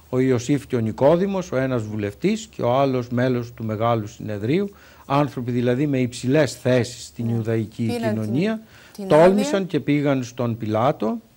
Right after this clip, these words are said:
Speaker 1: και ζήτησαν το σώμα του Χριστού. Και ο Πιλάτος, λέει, «Απόρρισε πώς πέθανε τόσο γρήγορα». Και κάλεσε, λέει, τον εκατόνταρχο και τον ρώτησε αν όντως πέθανε.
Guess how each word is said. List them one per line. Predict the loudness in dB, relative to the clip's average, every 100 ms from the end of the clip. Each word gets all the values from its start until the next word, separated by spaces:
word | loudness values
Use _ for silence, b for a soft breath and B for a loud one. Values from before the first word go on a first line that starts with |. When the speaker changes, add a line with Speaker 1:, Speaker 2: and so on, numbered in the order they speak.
| b b b b b _
Speaker 1:
και | 4 6 6
ζήτησαν | 4 2 0 -2 -2 -2 -2
το | -4
σώμα | 0 0 0
του | -4
Χριστού. | -8 -8 -2 0 0
Και | -2
ο |
Πιλάτος, | 0 4 4 2
λέει, | 0 2
«Απόρρισε | 2 2 4 4 0
πώς | -4 -4 -4
πέθανε | -2 -2 -2 -6 -8
τόσο | -4 -4 -4 -4
γρήγορα». | 2 4 4 0 -4 -6 -12 b b b b b -2
Και | 0
κάλεσε, | 4 6 6 4 2 0
λέει, | 2 2 0
τον | -2
εκατόνταρχο | -2 -2 0 2 2 2 0 0 -2 -2 -4 -10
και | -8
τον | -2 0
ρώτησε | 2 2 -2 -4
αν | -2 0
όντως | -2 -2 -6 0
πέθανε. | 2 2 -2 -10 -12